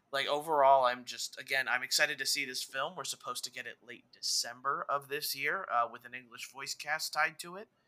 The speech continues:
And overall, like, if it's not his last film, great. I just feel like, uh, let's see here. How can I put this in? I, I, I don't think anybody else is gonna get this reference,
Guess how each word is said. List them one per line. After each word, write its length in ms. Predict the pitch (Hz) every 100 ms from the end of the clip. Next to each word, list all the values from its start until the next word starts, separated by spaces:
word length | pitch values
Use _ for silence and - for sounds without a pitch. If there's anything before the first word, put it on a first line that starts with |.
| _ _ _
And 460 | 135 131 131 131 123 _ _ _ -
overall, 540 | 147 147 151 151 156
like, 180 | 127 123
if 140 | 135
it's 120 | 143
not 200 | 139 143
his 120 | 160 151
last 280 | 156 156
film, 240 | - 143 147 135
great. 360 | 139 143 120 -
I 80 | 135
just 260 | 143 143
feel 200 | - 147
like, 280 | 143 139 131
uh, 340 | 127 120 110 92 _ _ _ _ _ _ _ _ _ _ _ _ _ _ _
let's 180 | 156 -
see 120 | 143
here. 140 | 120
How 120 | 127 165
can 160 | 190
I 60 | 151
put 260 | 139 156
this 220 | 143 139 139
in? 240 | 120 113 113 _ _ _ _ - -
I, 360 | 139 - 156
I, 160 | 170 147
I 20 |
don't 180 | 165 165
think 140 | 170
anybody 320 | 143 139 139 135
else 160 | 131
is 60 | 131
gonna 180 | 131 120
get 160 | 123
this 180 | 127 123
reference, 540 | 127 123 135 135 131